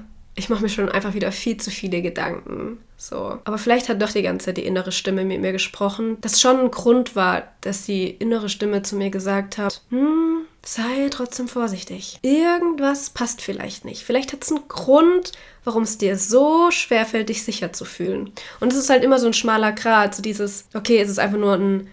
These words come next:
ein Schutzmechanismus und eine alte Wunde eben aus dieser toxischen Beziehung, oder es ist wirklich gerade die innere Stimme, die zu mir spricht, weil die da irgendwas spürt, was nicht passt, was beweist, dass er's einfach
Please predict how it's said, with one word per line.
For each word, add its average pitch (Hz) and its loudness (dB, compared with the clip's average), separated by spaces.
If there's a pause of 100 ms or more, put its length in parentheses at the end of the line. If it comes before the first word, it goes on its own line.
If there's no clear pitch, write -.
(120)
ein 190 -2
Schutzmechanismus 247 4
und 196 2
eine 190 0
alte 196 2
Wunde 262 6
eben 202 0
aus 180 -4
dieser 185 -6
toxischen 190 -6
Beziehung, 269 2
oder 196 -2
es 185 -4
ist - 0
wirklich 208 -4
gerade 190 -2
die 190 -2
innere 190 -2
Stimme, 202 -2
die 190 -2
zu 208 -4
mir 202 0
spricht, - -6
weil 190 -4 (180)
die 220 -6
da 202 2
irgendwas 202 0
spürt, 233 0 (520)
was 196 -4
nicht 196 -4
passt, - -4
was 190 -4
beweist, 202 0
dass 185 -6
er's 196 -2 (200)
einfach 190 -4